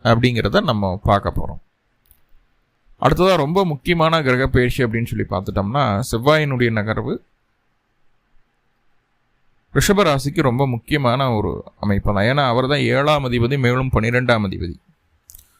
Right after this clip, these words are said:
So, அப்படிப்பட்ட செவ்வாய் பகவான் ராசிக்கு இரண்டாம் இடமான தனம், வாக்கு,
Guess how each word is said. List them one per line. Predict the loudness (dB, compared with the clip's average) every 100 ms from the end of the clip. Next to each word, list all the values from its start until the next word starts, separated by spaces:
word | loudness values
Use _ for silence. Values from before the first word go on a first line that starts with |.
| _
So, | 0 2
அப்படிப்பட்ட | 4 2 0 0
செவ்வாய் | 0 2 2 2
பகவான் | 0 0 0
ராசிக்கு | 2 2 2 -2 -6 -8 -2
இரண்டாம் | 0 2 2 2 2
இடமான | 0 0 0 0
தனம், | 2 2 0 2
வாக்கு, | 0 0